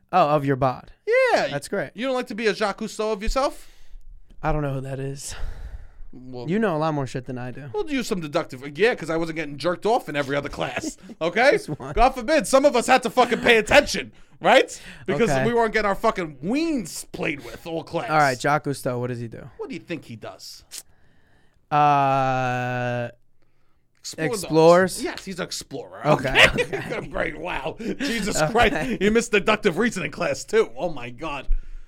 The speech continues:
Speaker 2: That's good.
Speaker 1: Yeah, definitely good.
Speaker 2: What if there's, you might as well enjoy something. You know that when I was a child, I tasted my own piss.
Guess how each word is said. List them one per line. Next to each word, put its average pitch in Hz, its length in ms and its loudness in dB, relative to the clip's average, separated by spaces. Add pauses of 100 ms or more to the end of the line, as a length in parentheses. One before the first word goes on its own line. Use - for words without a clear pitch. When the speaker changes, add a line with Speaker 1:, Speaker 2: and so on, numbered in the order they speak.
(520)
Speaker 2:
That's - 240 0
good. 427 320 2 (260)
Speaker 1:
Yeah, 208 180 -2
definitely 143 300 -10
good. - 160 -20 (140)
Speaker 2:
What 330 160 -4
if - 160 -8 (200)
there's, 330 380 -6
you 269 140 -6
might 370 240 -4
as 320 120 -8
well 185 200 -4
enjoy 196 300 -2
something. 131 360 -10
You 262 80 -4
know 311 140 0
that 147 180 -6
when 165 100 -2
I 139 60 -4
was 127 100 -8
a 113 60 -14
child, 147 340 -2
I 113 40 -10
tasted 143 280 -10
my 117 120 -10
own 101 100 -14
piss. - 540 -8